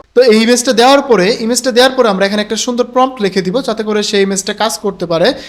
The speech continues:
বা প্রোডাক্ট ফটোগ্রাফি করে দিতে পারে। যেমন আমি তাকে লিখে দিলাম যে, আহ, দেওয়ার পণ্য ছবিটি একটি স্টাইলিস্ট এবং সুন্দরী তরুণীর গায়ে স্বাভাবিকভাবে বসিয়ে দাও, যিনি আত্মবিশ্বাসী এবং বন্ধুত্বপূর্ণ হাসি নিয়ে পরিধান করে আছে। এরকমভাবে একটা প্রম্পট লিখে দিলাম যাতে করে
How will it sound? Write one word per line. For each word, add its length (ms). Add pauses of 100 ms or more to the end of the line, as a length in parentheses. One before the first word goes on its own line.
(120)
বা 60
প্রোডাক্ট 360
ফটোগ্রাফি 420
করে 180
দিতে 180
পারে। 240
যেমন 220
আমি 160
তাকে 200
লিখে 240
দিলাম 300
যে, 160
আহ, 680
দেওয়ার 320 (120)
পণ্য 300
ছবিটি 400
একটি 240
স্টাইলিস্ট 560
এবং 180
সুন্দরী 440
তরুণীর 340
গায়ে 340 (240)
স্বাভাবিকভাবে 520
বসিয়ে 400
দাও, 300
যিনি 380 (280)
আত্মবিশ্বাসী 680
এবং 420
বন্ধুত্বপূর্ণ 580
হাসি 340
নিয়ে 320
পরিধান 280
করে 180
আছে। 280 (300)
এরকমভাবে 520
একটা 280
প্রম্পট 360
লিখে 220
দিলাম 260
যাতে 220
করে 320